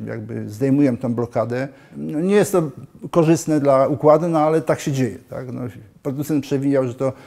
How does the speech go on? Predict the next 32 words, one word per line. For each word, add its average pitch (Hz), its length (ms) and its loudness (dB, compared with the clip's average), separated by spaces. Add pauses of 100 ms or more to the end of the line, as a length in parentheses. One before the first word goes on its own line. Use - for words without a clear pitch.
(220)
będzie 135 200 0
jechać 127 180 0
dwadzieścia 135 400 -2
pięć 127 200 -4
na 123 100 -4
godzinę 123 520 -4
i 135 200 -6 (380)
jeżeli 131 240 0
jedzie 131 180 0
czterdzieści, 131 540 -4
no 147 60 -2
to 147 120 -2
pewno 139 560 -4
te 135 120 -4
obciążenia 135 440 -4
są 139 160 -6
zupełnie 127 380 -2
inne. 95 300 -10 (200)
Niemniej 160 500 0
to 160 400 4 (260)
podczas 147 440 -2
tej, 143 420 0 (340)
y, 123 40 -2
tej 135 500 -2 (360)
weryfikacji 139 500 0
baterii 143 400 0
to 147 100 0
możemy 147 460 0
też 139 160 -4
i 139 80 -6
takie 139 480 2
elementy, 135 540 0